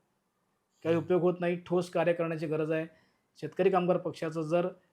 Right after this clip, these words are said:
Speaker 1: इथे सरकार आलं, महाविकास आढ-, आघाडीला घेऊन, तर नक्कीच शेतकरी कामगार पक्ष प्रथमतः तिथे जाऊन सगळ्यात पहिला सभागृहामध्ये हा ठराव पास करेल की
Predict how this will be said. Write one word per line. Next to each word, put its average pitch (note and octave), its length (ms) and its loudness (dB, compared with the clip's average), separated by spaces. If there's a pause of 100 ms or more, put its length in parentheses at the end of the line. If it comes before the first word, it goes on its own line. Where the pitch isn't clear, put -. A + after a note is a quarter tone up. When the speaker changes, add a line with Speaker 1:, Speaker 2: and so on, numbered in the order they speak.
Speaker 1:
इथे D#3 220 -2
सरकार C#3+ 320 0
आलं, E3 320 4 (180)
महाविकास D3+ 520 -2
आढ-, C#3+ 320 -4
आघाडीला D3 400 -2
घेऊन, D#3 360 2 (360)
तर D3+ 100 -6
नक्कीच D3+ 580 -4 (220)
शेतकरी D#3 300 -2
कामगार D3+ 300 -2
पक्ष D3+ 280 -8
प्रथमतः E3+ 880 0 (440)
तिथे D#3+ 340 0
जाऊन D#3 380 2 (360)
सगळ्यात C3+ 240 -2
पहिला D#3 360 0
सभागृहामध्ये D3+ 640 -2
हा D3 180 -4
ठराव D3+ 300 -4
पास D3 240 -8
करेल D3+ 300 -6
की G#3 180 -4